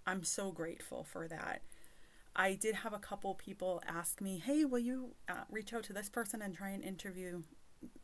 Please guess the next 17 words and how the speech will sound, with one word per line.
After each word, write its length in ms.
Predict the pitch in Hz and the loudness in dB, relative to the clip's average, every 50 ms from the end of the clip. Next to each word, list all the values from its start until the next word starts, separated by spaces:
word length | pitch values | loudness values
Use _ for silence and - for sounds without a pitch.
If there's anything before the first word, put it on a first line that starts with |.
| - - | -8 -4
you 140 | 196 208 202 | -2 0 2
know, 240 | 185 175 175 165 156 - - - | 2 2 2 0 -2 -6 -12 -10
whoever?" 520 | - 208 208 190 190 - 202 202 208 - - | -2 2 4 4 4 4 4 2 2 0 0
And 300 | - 202 208 208 202 202 - - - - - - - - - | 0 2 2 2 0 -2 -4 -8 -14 -16 -16 -16 -8 -2 0
I 40 | 214 | 0
wanted 260 | 214 220 226 240 254 | 2 4 4 6 6
to 100 | 254 240 | 6 6
kind 260 | 240 - - 220 220 | 4 4 0 0 0
of 80 | 226 214 | 0 -2
address 380 | 202 175 180 185 196 196 - | -2 0 2 4 4 4 2
that 220 | - 247 240 247 247 | 2 2 2 2 2
a 60 | 247 | 2
little 220 | 240 240 233 247 | 2 4 4 4
bit. 260 | 240 254 254 247 - - - - - - - - - - - - - - - - - - - - - - - - - - - - - - - - - - | 4 4 4 2 2 0 -8 -16 -18 -18 -18 -18 -16 -14 -14 -14 -14 -14 -16 -16 -16 -16 -18 -16 -18 -18 -16 -16 -16 -16 -14 -12 -12 -10 -10 -12 -10 -6
My, 460 | - 220 226 226 233 233 233 233 233 196 - - - - - - - - - - - - - - - - - - - - - - | -2 2 4 4 6 6 4 4 2 0 -2 -8 -10 -12 -12 -14 -16 -18 -18 -20 -20 -20 -20 -20 -20 -20 -20 -18 -16 -14 -10 -6
my 200 | 220 226 240 240 | 0 2 4 4
hope 460 | 233 - - - 226 233 247 247 - | 4 2 2 2 4 4 4 4 2